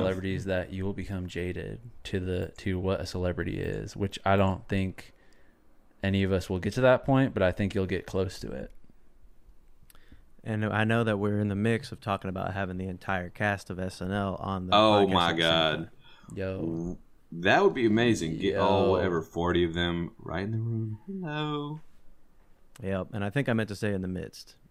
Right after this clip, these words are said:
Speaker 2: I said in the mix. But
Speaker 3: Okay, Jack, what brought you
Speaker 2: that's
Speaker 3: joy?
Speaker 2: beautiful, man.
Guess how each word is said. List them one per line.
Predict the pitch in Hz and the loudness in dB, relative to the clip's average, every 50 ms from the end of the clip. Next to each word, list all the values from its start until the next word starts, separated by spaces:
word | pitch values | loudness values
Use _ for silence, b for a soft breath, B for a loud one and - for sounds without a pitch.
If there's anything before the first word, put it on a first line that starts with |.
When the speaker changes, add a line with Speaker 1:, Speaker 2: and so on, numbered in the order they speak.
| - - | -16 -14
Speaker 2:
I | - - | -14 -10
said | - 107 98 | -8 -6 -6
in | 95 90 87 | -6 -8 -10
the | |
mix. | 85 82 53 - - - - - - - - - - _ _ - | -10 -12 -12 -14 -16 -18 -18 -20 -20 -20 -20 -20 -20 _ _ -18
But | - 101 101 104 104 101 98 98 - - _ _ _ _ _ b b b b b b - | -12 -6 -4 -4 -4 -4 -4 -6 -8 -10 _ _ _ _ _ b b b b b b -4
Speaker 3:
Okay, | - 87 | -2 0
Jack, | 82 85 85 85 - - | 2 4 2 2 2 0
what | 87 - | 0 0
brought | 90 85 110 | 2 4 4
you | 120 | 4
Speaker 2:
that's | 120 80 | 4 4
Speaker 3:
joy? | 85 82 | 4 2
Speaker 2:
beautiful, | 78 78 80 98 95 | 4 2 0 -2 -4
man. | 95 95 95 95 95 | -4 -4 -4 -4 -6